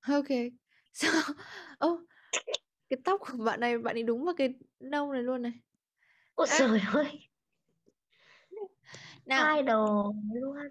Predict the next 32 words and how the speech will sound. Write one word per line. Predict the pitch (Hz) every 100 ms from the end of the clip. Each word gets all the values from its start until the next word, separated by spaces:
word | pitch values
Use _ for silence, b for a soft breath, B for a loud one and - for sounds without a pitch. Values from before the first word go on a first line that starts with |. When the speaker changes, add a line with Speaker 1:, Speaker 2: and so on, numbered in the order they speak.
| - -
Speaker 1:
Bảo | 240 202
Linh | 208 294 247
xóa | 196 - 220 233
cho | 269
cô | 262 269
cái | 262 208
phần, | 233 277 247 214 202
à, | 196 190 185
màu | 196 202 190
đi | 240
để | 202
mình | 175 180
nhìn | 180 170
cái | 165
bức | 175 262
tranh | 294 254 214
nào. | 175 -
Để | 185
mình | 175 180
nhìn | 175 185
cái... | 185 180 202 220 -
Ok, | 226 269 277 - 240 220 226
good. | 226 240 302 370 - _ b b b b b b
So | - -
now | 370 427 349 339
we | 330
move | 330 320 294 -
to | 302 277 285
part | 285 - 240
B. | 254 233 330 403 - b b -
Write | - 175
six | - - 302 -